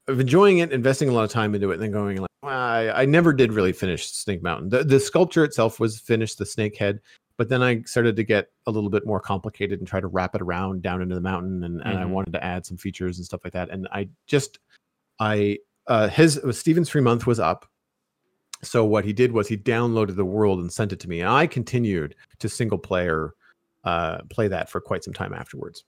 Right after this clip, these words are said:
Speaker 2: Mm-hmm.
Speaker 1: Uh, and I, and I really enjoyed that experience, but I did miss the idea of playing with people.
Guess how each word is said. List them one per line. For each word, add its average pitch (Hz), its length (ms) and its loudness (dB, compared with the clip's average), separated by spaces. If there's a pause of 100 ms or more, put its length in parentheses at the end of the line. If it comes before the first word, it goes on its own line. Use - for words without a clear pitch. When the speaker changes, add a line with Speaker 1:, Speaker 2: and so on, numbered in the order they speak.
Speaker 2:
Mm-hmm. 107 220 -10 (400)
Speaker 1:
Uh, 90 240 -6
and 120 140 0
I, 127 220 4
and 139 80 6
I 139 40 8
really 139 240 8
enjoyed 110 260 4
that 92 60 0
experience, 95 460 -4
but 117 140 0
I 117 80 4
did 113 240 2
miss 107 500 -2 (540)
the 117 120 4
idea 95 340 2
of - 220 -6
playing 98 360 -6
with 82 120 -10
people. - 400 -12